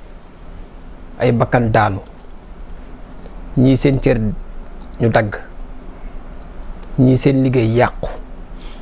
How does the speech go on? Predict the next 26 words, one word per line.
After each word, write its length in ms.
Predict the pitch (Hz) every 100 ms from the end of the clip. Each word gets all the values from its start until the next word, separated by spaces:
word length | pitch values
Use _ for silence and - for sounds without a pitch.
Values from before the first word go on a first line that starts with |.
| - - - -
ñii 240 | 120 127 131
ñu 120 | 123 -
tëj 200 | 139 139
leen 220 | 135 117 - - - - - - - - - - - - - - -
ndax 160 | 117 -
projet 360 | 117 110 104 98
bi. 80 | - - - - - - - - - - - - - - - - - - - - - - -
Foofu 340 | - 190 196
ñu 140 | 208 170
jóge, 280 | 165 131 147 - - - - - - - - - - - - - - -
bu 120 | 139
doon 160 | 175 180
xeex, 300 | 180 147 135
jàppoon 340 | 165 - 196 175
nañu 200 | 151 139
ci 100 | 175
xeex 260 | 165 180 -
bi, 140 | 127 - - - - - - - - -
dem 160 | - 156
nañ 120 | 170
ba 100 | 165
jëmmi 280 | 165 180 165
jamono 260 | 156 143 135
ñàkkoon 420 | 135 175 - 180
nañu 140 | 147 135
espoir. 360 | - - 98